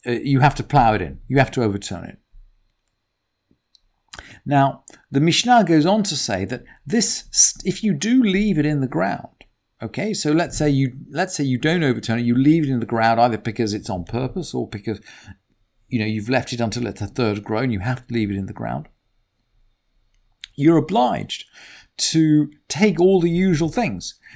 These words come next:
Va-, vechayevet belaket uvshichra uvpeah. It, it, you're subject to, to,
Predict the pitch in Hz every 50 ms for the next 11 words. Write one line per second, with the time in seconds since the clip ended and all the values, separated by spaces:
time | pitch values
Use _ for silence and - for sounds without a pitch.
0 | 110 - - 139 120 117 143 139 135 131 135 135 127 127 - 117 127 156 165 160
1 | 113 98 117 135 175 175 - 147 135 120 101 - - - 120 101 - - 208 220
2 | 202 156 117 117 117 - - 180 214 175 101 - - - - - 135 127 - -
3 | 135 120 - - 143 127 - - - 135 120 104 113 101 82 - 104 98 92 -
4 | - - - 117 110 101 101 101 98 -